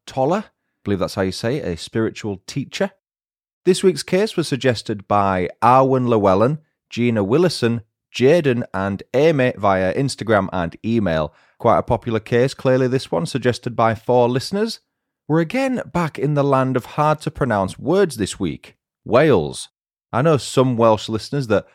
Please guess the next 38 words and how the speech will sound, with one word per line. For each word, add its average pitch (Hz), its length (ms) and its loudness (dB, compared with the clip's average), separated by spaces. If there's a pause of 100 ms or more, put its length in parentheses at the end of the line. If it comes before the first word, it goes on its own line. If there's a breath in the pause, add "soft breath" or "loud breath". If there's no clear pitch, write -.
(160 soft breath)
always 117 160 -2
get 101 140 -2
a 90 40 -10
kick - 400 -4
out 90 120 2
of 87 80 -2
how 104 160 2
I 95 100 2
butcher 110 460 -4
the 127 80 -6
pronunciation 95 840 -6
of 90 240 -2
Welsh 87 360 -2
names 92 380 -6
and 92 220 -6
locations. 101 800 -2 (260 soft breath)
Apologies 107 540 0
in 87 200 -6
advance. 90 560 -4 (380)
There 135 140 0
are 147 80 2
several 151 480 0
locations 113 600 2
within 95 280 0
this 113 180 -2
episode, 135 500 0
so - 120 -4
my 120 120 2
facts - 440 0
will 113 100 0
focus 101 460 -2
on 92 400 0
a 107 80 -6
specific - 500 -6
region 120 540 -2
of 95 180 -4
the - 80 -6
country. 113 540 -2